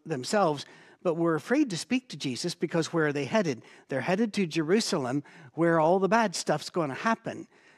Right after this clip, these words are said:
where they had hoped and, and believed with all their heart that all the good stuff was going to happen.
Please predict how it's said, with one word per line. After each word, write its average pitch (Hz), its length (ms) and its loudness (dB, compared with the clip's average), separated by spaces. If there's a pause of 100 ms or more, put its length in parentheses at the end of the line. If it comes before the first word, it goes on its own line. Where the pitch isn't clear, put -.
(140)
where 151 220 -2
they 208 220 2
had 180 180 -2
hoped 151 480 -4 (400)
and, 156 280 -4
and 139 240 -4
believed 208 440 4
with 247 100 0
all 233 200 4
their 185 120 2
heart 170 280 0 (360)
that 170 160 2
all 147 220 4
the 170 100 0
good 196 400 0
stuff - 600 -6 (280)
was 143 200 -4
going 120 320 -4
to 113 60 -10
happen. 110 480 -10